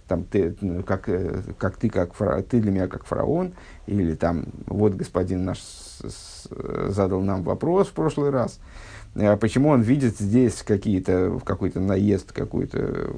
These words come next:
какие-то вот такие вот сложные места, а, м, которые способны вызвать гнев у правителя Египта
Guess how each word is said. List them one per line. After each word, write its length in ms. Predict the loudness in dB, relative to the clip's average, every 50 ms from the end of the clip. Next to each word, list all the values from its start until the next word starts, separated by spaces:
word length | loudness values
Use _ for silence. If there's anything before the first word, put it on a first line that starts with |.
| -8
какие-то 340 | -10 -6 -6 -4 -4 -4 -4
вот 160 | -6 -6 -6
такие 280 | -6 -8 -6 -6 -6 -8
вот 140 | -8 -8 -10
сложные 480 | -2 2 2 4 4 2 0 0 0
места, 460 | 2 2 0 0 2 2 4 4 2 0 -4 -14 -20 -20 -18 -18 -18 -18 -20 -20 -20 -20 -18 -10 -2
а, 520 | 2 4 6 6 6 6 6 4 4 2
м, 420 | 0 -2 0 2 2 2 2 2 0
которые 300 | 0 2 2 2 2 2
способны 440 | 2 0 0 2 2 2 4 4
вызвать 360 | 4 4 2 2 2 2 0 2
гнев 460 | 4 4 4 6 4 4 2 -2 -8 -18 -12 -8
у 120 | -8 -4
правителя 520 | 0 2 2 2 2 0 -2 -2 0 0
Египта 440 | 0 0 0 -2 -4 -6 -6 -8 -10